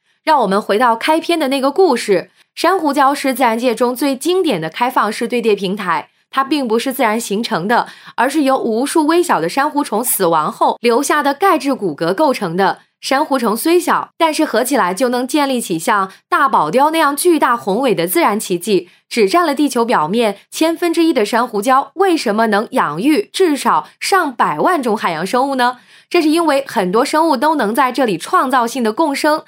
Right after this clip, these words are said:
大量循环利用能量，让本来贫瘠的珊瑚礁变成了海洋里的绿洲。可以说，很多自然界的创新就发生在珊瑚礁这个开放式的堆叠平台里。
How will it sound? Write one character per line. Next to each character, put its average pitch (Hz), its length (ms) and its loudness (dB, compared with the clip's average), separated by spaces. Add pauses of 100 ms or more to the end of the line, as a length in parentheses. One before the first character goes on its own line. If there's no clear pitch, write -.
(240)
大 349 220 2
量 285 240 2
循 247 300 -2
环 247 240 0
利 277 60 -2
用 233 180 2
能 147 180 -4
量， 240 260 0 (220)
让 240 220 0
本 196 120 0
来 175 160 0
贫 202 240 -2
瘠 233 100 -4
的 226 120 0
珊 302 200 0
瑚 226 160 -6
礁 285 280 2
变 240 220 -2
成 185 140 -4
了 196 100 0
海 170 240 -4
洋 156 220 -2
里 214 100 -2
的 156 100 -4
绿 240 220 -2
洲。 294 320 0 (380)
可 320 140 -2
以 311 140 2
说， 320 260 0 (160)
很 190 240 -2
多 294 160 2
自 349 100 -2
然 277 160 0
界 285 80 -2
的 254 100 0
创 254 240 -2
新 262 220 -4
就 233 240 2
发 247 240 0
生 254 160 -6
在 233 160 0
珊 285 240 0
瑚 220 160 -6
礁 262 220 2
这 247 160 -2
个 196 180 0 (180)
开 349 220 0
放 269 300 0
式 233 180 -4
的 185 140 0
堆 349 240 2
叠 240 160 2
平 214 180 -6
台 190 220 -2
里。 226 240 -4